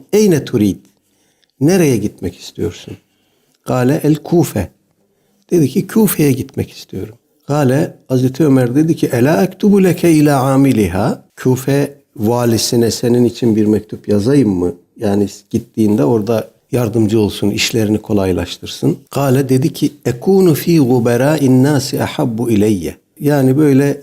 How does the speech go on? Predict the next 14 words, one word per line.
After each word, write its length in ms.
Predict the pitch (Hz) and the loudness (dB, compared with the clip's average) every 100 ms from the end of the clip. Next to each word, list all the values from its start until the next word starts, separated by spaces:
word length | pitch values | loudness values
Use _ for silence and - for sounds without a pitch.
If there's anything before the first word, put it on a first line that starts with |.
| - | -8
kendi 340 | - 151 151 | -2 2 2
halinde, 760 | 135 131 123 117 110 113 139 147 | 2 0 0 2 2 2 0 -2
kendi 360 | - 123 127 143 | -2 2 4 2
işini 400 | 123 - 123 131 | 0 2 0 0
kendi 380 | 117 120 127 131 | 0 2 2 2
gören, 500 | 110 104 123 147 139 | 0 2 2 4 4
yardımsız, 920 | 127 120 110 107 - 127 131 131 - | 2 0 0 -2 -2 -2 -2 -2 -4
çok 300 | 113 - 135 | -6 -4 -4
da 120 | 127 | -2
etrafı 520 | 131 131 127 110 131 | -2 -4 -4 -4 -2
olmayan, 600 | 127 123 113 104 113 123 | 0 2 2 2 2 2
gücü 260 | 117 110 110 | 0 -2 -2
kuvveti 460 | 113 107 110 - | 0 0 -2 0
olmayan, 520 | 120 113 104 107 120 | 0 2 2 0 -2